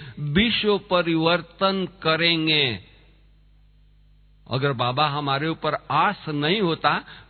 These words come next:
तो दिल्ली में बड़े-बड़े साइंटिस्ट बैठे हैं,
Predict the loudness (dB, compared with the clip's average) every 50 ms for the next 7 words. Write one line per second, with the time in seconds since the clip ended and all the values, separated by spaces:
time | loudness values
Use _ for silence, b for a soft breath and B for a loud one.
0 | -6 -4 -2 0 0 0 0 -2 -2 -2 -2 0 0 0 -2 -2 -2 -2 -2 -2
1 | -2 -2 -2 0 0 0 0 0 0 -2 -2 0 0 -2 0 0 0 0 -2 -4
2 | -6 -4 -2 -2 -2 -2 -4 -4 -4 -4 -4 -6 -10